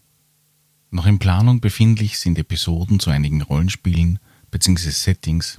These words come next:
Brettspielen und einigen Interviews. Geplant sind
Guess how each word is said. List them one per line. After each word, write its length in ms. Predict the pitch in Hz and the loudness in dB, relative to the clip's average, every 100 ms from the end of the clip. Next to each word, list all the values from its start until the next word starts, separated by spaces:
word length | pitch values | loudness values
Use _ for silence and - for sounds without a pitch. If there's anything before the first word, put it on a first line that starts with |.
| - | -4
Brettspielen 640 | 90 - - 92 95 98 | -4 -2 -2 0 2 0
und 180 | - 110 | 0 0
einigen 320 | 73 85 101 | 2 2 2
Interviews. 640 | 95 85 71 67 - - _ _ _ - _ _ _ _ | 0 -2 -6 -8 -10 -16 _ _ _ -20 _ _ _ _
Geplant 460 | 92 78 78 98 | -4 -2 0 0
sind 320 | - 104 101 | 2 2 2